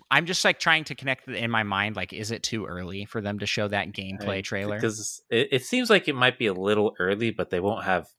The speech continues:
Speaker 2: next summer 'cause it will already be out by that point, so.
Speaker 1: Yeah, well, if, if it's not at this E three, it's gonna be in, like, an October,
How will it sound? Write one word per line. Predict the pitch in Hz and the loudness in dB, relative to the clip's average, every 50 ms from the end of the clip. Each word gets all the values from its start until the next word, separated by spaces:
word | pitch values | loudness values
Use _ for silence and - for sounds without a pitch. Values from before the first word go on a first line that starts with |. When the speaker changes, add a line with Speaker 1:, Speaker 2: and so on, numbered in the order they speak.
| _ - | _ -10
Speaker 2:
next | 90 90 98 107 - - - - | -2 0 0 0 -2 -6 -10 -6
summer | - - - - 73 76 78 - - _ _ _ _ _ _ _ | -6 -6 -6 -8 -12 -16 -16 -16 -16 _ _ _ _ _ _ _
'cause | - 87 82 | -12 -10 -6
it | 90 | -4
will | 85 80 82 - - | -4 -6 -6 -2 2
already | 101 98 95 87 85 | 4 4 4 2 -2
be | 78 - 87 | -6 -4 -4
out | 87 87 87 - | -4 -4 -4 -6
by | - 82 | -8 -8
that | 82 85 85 - _ _ | -8 -6 -8 -8 _ _
point, | - 71 78 78 - - | -18 -16 -16 -16 -14 -12
so. | - - - 78 - - | -12 -12 -12 -12 -6 0
Speaker 1:
Yeah, | 113 113 110 104 107 123 135 | 2 2 2 2 2 0 0
well, | 143 139 147 143 139 139 - - - - _ _ - | 2 2 0 -2 -4 -8 -12 -14 -14 -14 _ _ -4
if, | 147 139 - - - _ - | -4 -4 -4 -4 -14 _ -2
if | 165 131 - - 131 | -2 -2 -2 -4 -8
it's | - - - | -6 -4 -2
not | 135 143 165 156 160 143 - | -2 0 0 2 0 0 -2
at | 113 113 - | -4 -8 -6
this | - 120 - - | -6 -6 -6 -4
E | 117 104 | -6 -6
three, | - - 139 120 107 98 | -8 -6 -4 -4 -4 -4
it's | - 113 - - - | -4 -6 -6 -4 -4
gonna | 127 117 110 | -2 -2 -2
be | 110 107 104 | -2 -2 -2
in, | 101 101 | -2 -2
like, | 92 92 - | -4 -4 -6
an | 92 90 - | -8 -8 -6
October, | 110 101 - - - - - 98 92 90 - 82 82 85 - - | -4 -4 -4 -6 -8 -6 -6 -4 -6 -6 -8 -10 -12 -12 -14 -16